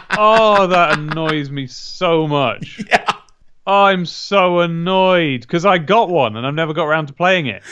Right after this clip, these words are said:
Speaker 2: Yeah, it will still be in your library, but nobody can ever buy these again.
Speaker 1: Oh, okay. Well,
Speaker 2: Yeah.
Speaker 1: I was thinking of getting the next one if it was good, but now I can't. So
Speaker 2: Nope.
Speaker 1: there's no point playing it now.
Speaker 2: Yep.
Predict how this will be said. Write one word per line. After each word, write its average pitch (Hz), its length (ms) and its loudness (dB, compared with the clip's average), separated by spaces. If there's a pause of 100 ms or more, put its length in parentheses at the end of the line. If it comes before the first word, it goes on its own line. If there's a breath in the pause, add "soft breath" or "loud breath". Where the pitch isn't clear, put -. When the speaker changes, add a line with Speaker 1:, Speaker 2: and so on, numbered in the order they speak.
(100)
Speaker 2:
Yeah, 208 240 4
it 196 160 2
will 190 160 -2
still 214 300 -2
be 196 180 0
in 196 100 -2
your 175 140 0
library, 147 460 0
but 139 240 -4
nobody 151 340 2
can 151 200 -2
ever 131 180 -2
buy 135 340 2
these 107 300 -6
again. 104 420 -4 (460)
Speaker 1:
Oh, 123 240 0
okay. 120 220 -4
Well, 240 400 4
Speaker 2:
Yeah. 196 40 0
Speaker 1:
I 190 120 0
was 202 180 -4 (180)
thinking 156 380 -4
of 127 240 -6
getting 151 320 -2
the 170 80 -4
next 180 320 -4
one 120 160 0
if 110 100 -8
it 117 100 -8
was 104 140 -12
good, 139 380 0
but 131 100 -10
now 131 180 0
I 117 60 0
can't. 110 380 -6
So 110 240 -4
Speaker 2:
Nope. - 20 2 (120)
Speaker 1:
there's 139 120 2
no 151 80 0
point 160 160 0
playing 180 320 2
it 107 100 -2
now. 139 420 -2 (100)
Speaker 2:
Yep. 403 300 -2